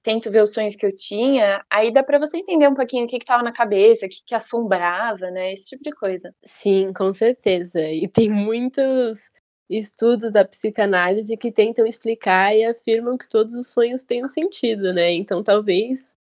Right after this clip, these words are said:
Speaker 2: mantendo um diário, dê pra, quem sabe, algum dia você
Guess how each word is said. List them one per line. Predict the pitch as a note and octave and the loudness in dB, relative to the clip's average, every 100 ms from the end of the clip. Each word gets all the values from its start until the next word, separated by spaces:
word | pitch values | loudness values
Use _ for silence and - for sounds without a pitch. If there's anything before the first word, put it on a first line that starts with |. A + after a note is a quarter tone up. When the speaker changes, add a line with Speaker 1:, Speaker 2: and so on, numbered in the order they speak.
| _ - | _ -2
Speaker 2:
mantendo | G#3 G#3 G3+ G3+ G#3+ | 0 2 2 2 2
um | G#3+ | 0
diário, | G3 G3 F3+ A3+ C4+ D4 _ _ _ _ _ | 0 0 2 2 2 0 _ _ _ _ _
dê | - A3 | 4 6
pra, | G3+ A#3 | 6 0
quem | A3+ A#3 | -2 -2
sabe, | A3+ G3+ G3 | 0 -2 -2
algum | G#3+ G#3+ | -4 -4
dia | G3 G#3 | 0 0
você | G#3+ A3+ B3+ | 0 -2 0